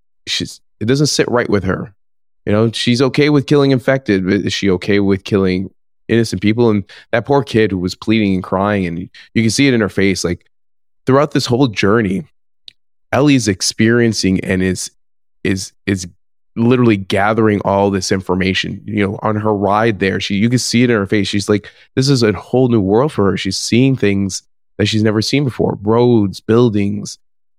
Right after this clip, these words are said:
bridges, now people who are now against her or who wanna kill her. It's a whole nother level of her character buildup. And this ser-, this particular episode is a lot of character development. But yeah, the shock on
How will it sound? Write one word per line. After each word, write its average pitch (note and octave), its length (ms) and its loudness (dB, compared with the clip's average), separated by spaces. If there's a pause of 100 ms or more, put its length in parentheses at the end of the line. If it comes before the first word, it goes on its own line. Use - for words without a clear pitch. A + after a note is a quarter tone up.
bridges, G#2+ 600 0
now G#2+ 220 -2
people A#2 640 0
who G2+ 260 2
are F#2+ 140 2
now G2 220 0
against G2+ 500 -2
her F#2+ 180 2
or F#2 80 0
who F#2 140 -4
wanna F#2+ 260 0
kill G#2 300 0
her. F2 280 0 (560)
It's A#2 200 2
a A#2+ 40 2
whole B2+ 360 0
nother G2 400 2
level G#2 500 2
of F2+ 240 -6 (220)
her F#2+ 100 0
character F#2+ 460 0
buildup. A#2+ 460 0 (180)
And A#2 320 4
this - 280 -4
ser-, C#3 260 0
this A2+ 280 -4 (460)
particular B2 360 2
episode G2+ 280 -2
is F2+ 100 -6
a F2+ 60 -2
lot F#2+ 260 0
of F#2 140 -6
character F#2 340 -2
development. F2+ 640 -6 (600)
But A2 120 2
yeah, A2+ 160 2
the G2+ 100 0
shock C3 500 0 (220)
on G2+ 180 -2